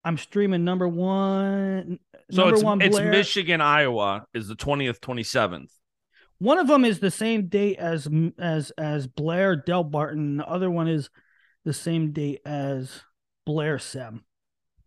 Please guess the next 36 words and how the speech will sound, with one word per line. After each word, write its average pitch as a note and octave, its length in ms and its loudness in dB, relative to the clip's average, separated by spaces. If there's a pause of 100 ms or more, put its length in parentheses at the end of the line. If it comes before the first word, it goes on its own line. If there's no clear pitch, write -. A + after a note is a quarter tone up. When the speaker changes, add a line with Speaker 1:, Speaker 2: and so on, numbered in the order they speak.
(680)
Speaker 1:
So E3 80 -16
I E3+ 60 -8
don't F3 100 -6
know D3 120 -2
if B2 60 -10
I B2+ 60 -12
can - 60 -6
Speaker 2:
Iowa, G3+ 440 8
Penn E3+ 280 2
State C3+ 340 0
at A#2+ 200 0
Bryce A#2+ 260 0
Jordan, A2 260 -2
January G#2 240 -2
twenty-seventh F#2+ 520 -4
will F#2 80 -14
be F#2 220 -10 (100)
a F#2+ 100 -6
fun G2+ 260 -8
one F#2 120 -8
that F2+ 100 -6
I'm F2+ 100 -8
trying E2+ 220 -8
to D#2+ 60 -12
get D2 160 -12
to - 120 -16
for - 100 -20
sure. - 360 -16 (960)
Speaker 1:
I A#3 100 -2
went D#4+ 160 -6
to - 40 -14
the A#3 80 2
last F#3+ 340 -2
two F#3 140 -4
Penn E3+ 240 -6
State D3+ 380 -8